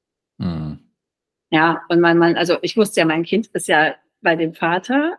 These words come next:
Speaker 2: ja, aber es war nicht die beste Voraussetzung zu sagen, so heute Abend gehe ich mit einer Freundin aus, also es war keine Vorbereitung da. Und das tut mir heute noch in meiner Seele leid, muss ich ganz ehrlich sagen,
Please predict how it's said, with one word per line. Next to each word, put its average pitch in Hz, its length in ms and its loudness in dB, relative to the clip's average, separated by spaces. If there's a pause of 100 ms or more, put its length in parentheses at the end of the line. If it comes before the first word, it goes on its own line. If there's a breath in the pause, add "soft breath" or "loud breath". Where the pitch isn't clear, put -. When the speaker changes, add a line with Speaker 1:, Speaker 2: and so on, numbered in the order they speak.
Speaker 2:
ja, 165 200 0
aber 170 140 -4
es 165 100 -6
war 170 100 0
nicht 196 180 -6
die - 60 -4
beste 185 280 -4
Voraussetzung 185 680 -4
zu 185 80 -8
sagen, 165 240 -2
so 160 140 -2
heute 156 260 -4
Abend 156 140 -12
gehe 143 80 -8
ich - 60 -16
mit - 80 -18
einer 156 80 -8
Freundin 214 420 -2
aus, 160 180 -4
also 165 120 -6
es 156 60 -10
war 160 100 -4
keine 165 220 -6
Vorbereitung 165 640 -4
da. 165 300 -4 (1000 loud breath)
Und 190 400 6 (220)
das 220 320 0
tut - 180 -8
mir 190 180 -2
heute 196 340 0
noch 180 160 -4
in 185 60 -2
meiner 165 360 0
Seele 170 360 0
leid, 151 580 -6 (440)
muss 170 100 -8
ich 160 120 -6
ganz 165 220 -4
ehrlich 170 280 -4
sagen, 185 500 -2